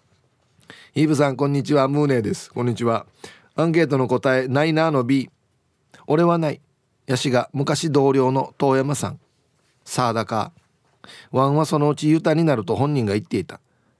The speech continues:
出張先のホテルでも見えるから話しかけられる。して、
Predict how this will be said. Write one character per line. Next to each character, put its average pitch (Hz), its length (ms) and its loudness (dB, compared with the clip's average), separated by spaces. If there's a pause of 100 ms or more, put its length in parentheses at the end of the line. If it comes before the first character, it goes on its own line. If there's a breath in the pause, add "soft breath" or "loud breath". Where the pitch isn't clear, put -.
(180)
出 151 220 -4
張 180 200 2
先 165 180 0
の 175 100 0
ホ 165 100 0
テ 185 120 0
ル 139 80 0
で 104 100 -2
も 104 100 0
見 143 140 2
え 147 80 4
る 147 80 -2
か 117 120 -4
ら - 120 -10 (240)
話 139 280 -2
し - 40 -12
か 123 100 -4
け 123 120 -2
ら 101 80 -2
れ 104 100 -8
る。 - 120 -16 (580)
し - 100 -10
て、 254 220 -2